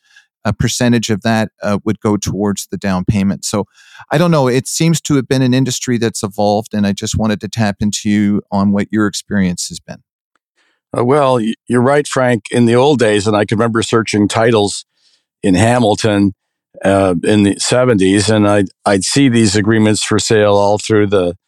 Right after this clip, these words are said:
Speaker 2: the nineteen fifties and sixties, and, and they were a printed form. It wa-, it was so common that the law stationers had, uh, a s-, a standard form that mostly was used with minor alterations,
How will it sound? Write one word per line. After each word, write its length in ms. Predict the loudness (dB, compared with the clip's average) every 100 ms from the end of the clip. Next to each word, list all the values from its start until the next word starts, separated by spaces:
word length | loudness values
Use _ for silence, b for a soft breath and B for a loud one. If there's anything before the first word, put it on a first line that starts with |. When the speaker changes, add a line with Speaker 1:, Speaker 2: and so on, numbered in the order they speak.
| _ _ _
Speaker 2:
the 60 | 0
nineteen 560 | 2 2 0 0 0 2
fifties 480 | 0 0 0 0
and 160 | 0 0
sixties, 720 | 2 0 0 0 2 0 -2 -10 B B B -4
and, 220 | -2 0 0
and 160 | -2
they 200 | 0 2
were 220 | 4 2 2
a 40 |
printed 380 | 0 0 0 0
form. 480 | 0 2 2 0 -2
It 160 | -2 2
wa-, 140 | 0 2
it 80 | 2
was 200 | 2 0
so 280 | 0 0
common 680 | 0 0 2 2 0 -2 -6 -10 _ _ _ _
that 280 | -2 0 0
the 80 | 0
law 220 | 2 2
stationers 760 | 0 0 0 0 0 0 0 -8 _ _ _ _
had, 520 | -2 0 2 2 -2 -8 _ _ _
uh, 340 | -4 -2 -2 -4
a 40 | -6
s-, 160 | -8 -6 -4 -2
a 120 | -2
standard 440 | 0 0 2 0
form 320 | 2 2 4 2
that 180 | 2 2
mostly 540 | 2 2 0 -4 -2
was 260 | 0 0 2
used 300 | 2 2 0
with 180 | -2
minor 380 | 0 2 2 2
alterations, 800 | 0 0 2 2 2 0 -2 -4